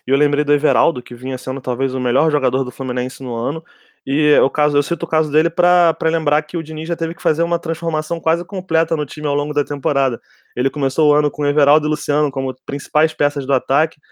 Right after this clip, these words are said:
já perdeu essas duas peças, ele descobriu o Matheus Ferraz como um ótimo zagueiro, o Matheus Ferraz se machucou, teve também essa transformação toda no meio campo, que eu já citei. Então, <laughs> é, só pra lembrar que, assim, apesar de ser um trabalho desde o começo do ano,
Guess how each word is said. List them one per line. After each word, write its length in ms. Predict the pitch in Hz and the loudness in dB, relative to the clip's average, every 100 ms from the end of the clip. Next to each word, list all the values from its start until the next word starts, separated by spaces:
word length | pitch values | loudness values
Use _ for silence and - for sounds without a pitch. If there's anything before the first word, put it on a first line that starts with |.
| _ _ | _ _
já 160 | 139 165 | 0 2
perdeu 320 | 156 139 151 | 0 0 0
essas 240 | 151 127 | 0 -4
duas 200 | 131 123 | -4 -6
peças, 520 | - 131 151 - 131 - _ _ _ - | -2 0 0 -2 -10 -12 _ _ _ -8
ele 160 | 135 147 | -4 -4
descobriu 420 | - 147 135 151 | -6 -6 -2 0
o 20 | |
Matheus 340 | 139 131 143 | 0 2 0
Ferraz 360 | - 123 135 143 | 2 2 2 0
como 220 | - 131 | -4 0
um 40 | 127 | 0
ótimo 340 | 151 - 139 | 0 -2 0
zagueiro, 500 | 131 117 127 156 127 | 0 0 0 0 0
o 140 | 117 127 | -4 -6
Matheus 240 | 120 135 | -6 -4
Ferraz 260 | 135 131 - | -2 -2 -2
se 80 | |
machucou, 640 | 143 131 - - 139 170 160 - - _ _ _ _ _ _ _ _ | -4 -4 -6 -2 4 4 4 -6 -20 _ _ _ _ _ _ _ _
teve 180 | 147 143 | 0 2
também 180 | 135 131 | 2 0
essa 120 | 131 | 0
transformação 480 | 127 135 131 131 139 | -4 0 -2 0 -2
toda 200 | 135 131 | 0 0
no 100 | 127 | 2
meio 160 | 127 120 | 2 2
campo, 300 | 135 143 - | -2 -4 -4
que 60 | |
eu 60 | 123 | -2
já 100 | 123 | -2
citei. 460 | - - 120 156 - - _ _ | -4 -4 0 0 -4 -16 _ _
Então, 640 | 127 - 135 160 165 151 123 | -8 0 2 4 4 2 0
<laughs> 160 | 131 | 0
é, 320 | 151 139 131 123 _ _ | 0 2 2 -2 _ _
só 160 | 156 | -2
pra 120 | 147 165 | 0 2
lembrar 260 | 180 160 | 2 2
que, 120 | 160 | 2
assim, 180 | 151 - | 0 2
apesar 300 | 135 135 135 | -2 0 0
de 80 | 147 | 0
ser 80 | 160 | -2
um 60 | |
trabalho 300 | 143 139 139 | 0 2 0
desde 260 | 139 147 156 | 0 -2 -2
o 40 | |
começo 340 | - 151 151 143 | -4 -4 -4 -4
do 100 | 135 | -2
ano, 240 | 143 175 | 0 -2